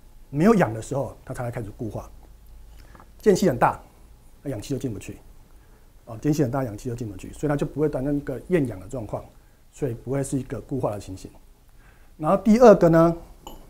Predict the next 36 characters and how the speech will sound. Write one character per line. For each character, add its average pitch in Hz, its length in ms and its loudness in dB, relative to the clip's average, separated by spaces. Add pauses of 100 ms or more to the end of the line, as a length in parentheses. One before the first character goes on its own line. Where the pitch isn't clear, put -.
(640)
第 233 100 2
二 240 60 4
个 175 100 4
我 131 80 0
遇 214 120 4
过 185 180 2
的 147 80 2
一 151 40 2
个 143 100 -2
状 160 180 -2
况 147 120 0
就 143 60 0
是 143 140 -4
客 196 220 0
户 190 80 4
他 175 80 2
用 165 160 4
的 135 80 2
一 139 60 0
个 139 120 -4
工 143 180 0
件 147 120 2
是 139 120 -2
一 - 20 -4
个 117 120 -6
很 117 200 -6
薄 113 260 -8
的， 123 100 -8 (480)
大 175 120 2
概 175 40 6
三 175 160 4
毫 170 80 4
米 165 240 4
的 147 180 0
厚 131 180 -2
度， 127 200 -8